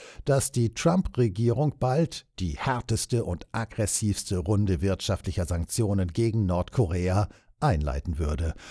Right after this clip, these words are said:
um die Volksrepublik dazu zu zwingen, total abzurüsten, ihre Nuklearwaffen zu verschrotten sowie ihr ballistisches Raketenprogramm einzufrieren.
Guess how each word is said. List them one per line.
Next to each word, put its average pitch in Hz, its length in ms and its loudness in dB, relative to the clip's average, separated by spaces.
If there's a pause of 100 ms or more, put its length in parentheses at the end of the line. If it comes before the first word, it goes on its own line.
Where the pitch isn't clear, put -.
(140)
um 104 160 2
die 92 140 0
Volksrepublik 113 880 0
dazu 98 360 0
zu 90 200 -4
zwingen, 110 560 2 (320)
total 98 640 -2
abzurüsten, 104 800 0
ihre 98 280 0
Nuklearwaffen 98 800 0
zu - 160 -4
verschrotten 107 680 0 (220)
sowie 98 440 0
ihr 92 200 0
ballistisches 87 840 -2
Raketenprogramm 90 880 -4
einzufrieren. - 880 -4